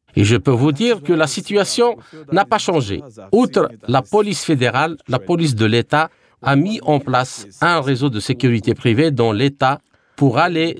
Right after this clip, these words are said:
dans les coins et recoins, pour aller sur les terres agricoles afin de les sécuriser. Comme je l'ai dit, les négociants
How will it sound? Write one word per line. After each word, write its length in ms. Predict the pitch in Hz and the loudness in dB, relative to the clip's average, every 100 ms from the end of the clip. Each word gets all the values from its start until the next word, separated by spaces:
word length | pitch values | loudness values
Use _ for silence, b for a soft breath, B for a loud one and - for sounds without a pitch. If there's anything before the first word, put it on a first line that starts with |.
| 135 | -10
dans 320 | 98 139 156 | -2 2 2
les 180 | 127 107 | 0 -4
coins 380 | - 143 180 - - 101 98 | -2 0 0 -2 -10 -12 -2
et 80 | 127 | 0
recoins, 500 | 104 131 127 127 135 120 127 | 2 0 0 0 -2 -8 -10
pour 220 | - 120 131 | 0 2 2
aller 220 | 131 139 | 2 0
sur 340 | - 151 120 | -2 -2 0
les 120 | 107 | 0
terres 420 | 92 180 156 113 113 | -2 0 0 0 -2
agricoles 520 | 107 107 - 131 131 156 - - | -2 -2 0 -2 -2 -8 -20 -6
afin 280 | 113 - 151 | -4 0 2
de 120 | 117 | 2
les 120 | 101 98 | 0 -2
sécuriser. 680 | - 147 143 117 90 71 - _ _ _ _ | -2 0 2 0 0 -4 -8 _ _ _ _
Comme 220 | 226 247 | 2 2
je 140 | 196 220 | 0 0
l'ai 160 | 208 | 0
dit, 240 | 139 110 85 - 107 101 98 | 0 -2 -4 -12 -20 -8 0
les 160 | 123 | 4
négociants 680 | 123 160 123 139 - 214 202 | 4 2 2 0 0 0 -2